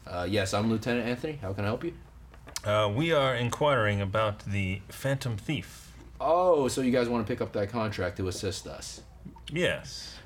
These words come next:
Speaker 1: That'd be lovely. Well, uh, here you go. And he just, like, he just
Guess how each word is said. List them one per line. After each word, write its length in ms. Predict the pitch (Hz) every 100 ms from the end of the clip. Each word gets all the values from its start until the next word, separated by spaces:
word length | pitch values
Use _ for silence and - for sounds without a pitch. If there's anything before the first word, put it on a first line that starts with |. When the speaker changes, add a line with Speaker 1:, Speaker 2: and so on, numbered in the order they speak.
| -
Speaker 1:
That'd 160 | - 139
be 100 | 151
lovely. 540 | 175 180 131 117 101 -
Well, 420 | 147 202 196 -
uh, 460 | 147 151 156 151 147 -
here 140 | 208 269
you 100 | 185
go. 220 | 190 190 - - 120
And 160 | 120
he 140 | 131 131
just, 200 | 131 -
like, 160 | 104 - - - - - -
he 80 |
just 200 | 120 117